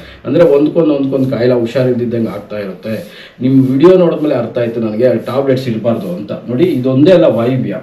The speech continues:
ಇಲ್ಲಿ ನೋಡಿ ಮಾಸ್ಟರ್ ಬೆಡ್‌ರೂಮ್ ಅಲ್ಲಿ ಇದು ವಾಯುವ್ಯ ನಮ್ಗೆ, ಓಕೆನಾ?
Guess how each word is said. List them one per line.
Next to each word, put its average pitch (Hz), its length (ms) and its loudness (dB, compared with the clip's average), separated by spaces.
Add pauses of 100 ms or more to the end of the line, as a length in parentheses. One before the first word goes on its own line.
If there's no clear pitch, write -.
(120)
ಇಲ್ಲಿ 117 140 -6
ನೋಡಿ 143 200 -2
ಮಾಸ್ಟರ್ 139 340 -2
ಬೆಡ್‌ರೂಮ್ 120 360 0
ಅಲ್ಲಿ 131 140 2
ಇದು 127 240 2
ವಾಯುವ್ಯ 110 320 0
ನಮ್ಗೆ, 90 280 -10 (1000)
ಓಕೆನಾ? 113 540 -8